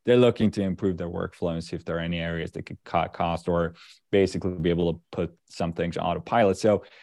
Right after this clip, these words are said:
we're not necessarily a beneficiary, nor and, and, and, and partnered or, or, or the,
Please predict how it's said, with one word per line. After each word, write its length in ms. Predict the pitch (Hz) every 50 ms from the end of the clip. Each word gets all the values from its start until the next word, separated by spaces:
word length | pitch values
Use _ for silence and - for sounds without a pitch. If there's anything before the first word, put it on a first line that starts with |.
| - _ _ _ _ -
we're 220 | 107 113 123 120
not 280 | 120 120 123 123 - -
necessarily 640 | 117 120 113 - - 107 - 110 110 107 104 104 101
a 200 | 101 101 98 90
beneficiary, 880 | 85 110 110 107 98 - - 127 131 - - 143 139 143 147 156 156 135 98 - - -
nor 760 | - 117 117 123 135 143 120 104 95 92 95 98 104 107 - -
and, 340 | - 98 98 95 92 90 90 -
and, 280 | 95 92 92 90 82 -
and, 220 | 90 92 87 82 - -
and 300 | - 90 90 87 87 -
partnered 400 | - - 95 90 90 87 85 82 -
or, 180 | - 95 90 87
or, 240 | - 92 90 82 - _ -
or 160 | 85 90 90
the, 120 | 85 -